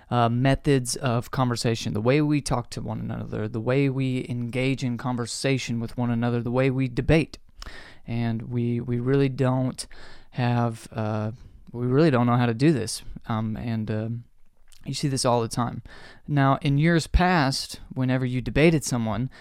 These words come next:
uh, this is very interesting. This is something that should definitely make a comeback. In years past, when you debated someone,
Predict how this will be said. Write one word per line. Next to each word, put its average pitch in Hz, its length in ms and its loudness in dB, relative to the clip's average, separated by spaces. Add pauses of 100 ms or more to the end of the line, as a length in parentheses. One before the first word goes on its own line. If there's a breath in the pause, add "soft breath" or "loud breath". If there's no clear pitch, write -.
(200 loud breath)
uh, 117 140 2
this 135 240 -2
is 113 260 -6
very 113 320 -2
interesting. 107 540 -2
This 113 180 -4
is - 80 -6
something 117 300 -4
that - 120 -6
should - 200 -10
definitely 120 500 0
make 113 220 -4
a - 40 -12
comeback. 113 480 -2 (440 loud breath)
In 127 100 0
years 151 240 4
past, 151 340 4
when 127 120 0
you 135 100 2
debated 131 420 2
someone, 147 480 0